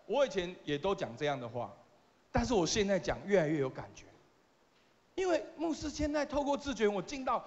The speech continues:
很多人内心的那个领域里面，我进到另外一个世界，心灵的世界。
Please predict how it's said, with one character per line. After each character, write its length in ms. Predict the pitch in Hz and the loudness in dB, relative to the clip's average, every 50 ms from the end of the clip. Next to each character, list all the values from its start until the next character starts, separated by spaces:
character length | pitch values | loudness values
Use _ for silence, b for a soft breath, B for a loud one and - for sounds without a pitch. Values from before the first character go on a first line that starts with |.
| - - | -10 -18
很 220 | - - 190 185 185 | 0 2 2 2 2
多 220 | 233 262 247 226 | 0 2 2 2
人 100 | 214 214 | 2 2
内 160 | 254 254 220 | 2 2 0
心 240 | 196 - - 220 220 | 0 -2 -4 -4 -2
的 80 | 208 190 | -2 -2
那 140 | 180 208 196 | -2 -2 -2
个 100 | 180 196 | -2 -2
领 240 | 170 156 147 135 | -2 -2 -2 -2
域 160 | 151 208 196 165 | -2 -4 -4 -6
里 80 | 143 | -6
面， 240 | 131 147 175 165 - B B B | -6 -6 -6 -8 -8 B B B
我 100 | B 151 | B -2
进 160 | 147 233 240 | 0 0 4
到 120 | 233 233 220 | 6 6 6
另 180 | 214 220 208 | 6 4 4
外 100 | 196 190 | 4 4
一 40 | 180 | 2
个 80 | 160 151 | 2 -2
世 180 | - - 170 | -4 -4 -6
界， 240 | 151 139 147 139 120 110 - - - - _ _ _ _ _ _ _ _ _ _ _ _ _ _ _ _ _ _ _ _ _ _ _ _ _ _ _ _ | -6 -6 -6 -6 -6 -8 -12 -20 -20 -20 _ _ _ _ _ _ _ _ _ _ _ _ _ _ _ _ _ _ _ _ _ _ _ _ _ _ _ _
心 400 | - - - - - 214 214 214 | -10 -10 -8 0 4 6 6 6
灵 160 | 202 165 147 147 | 6 4 2 0
的 100 | 147 139 | 0 -2
世 220 | 143 - 170 147 | -2 -6 -8 -8
界。 160 | 131 143 127 | -8 -10 -12